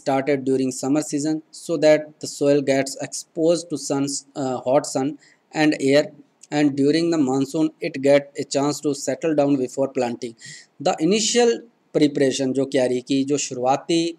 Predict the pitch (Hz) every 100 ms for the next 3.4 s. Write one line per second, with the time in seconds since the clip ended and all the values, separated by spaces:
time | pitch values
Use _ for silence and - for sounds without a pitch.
0 | _ 151 135 135 147 131 117 123 123 123
1 | 120 117 - 160 175 - - _ 123 135
2 | 170 190 190 - _ 131 135 156 190 190
3 | 156 131 135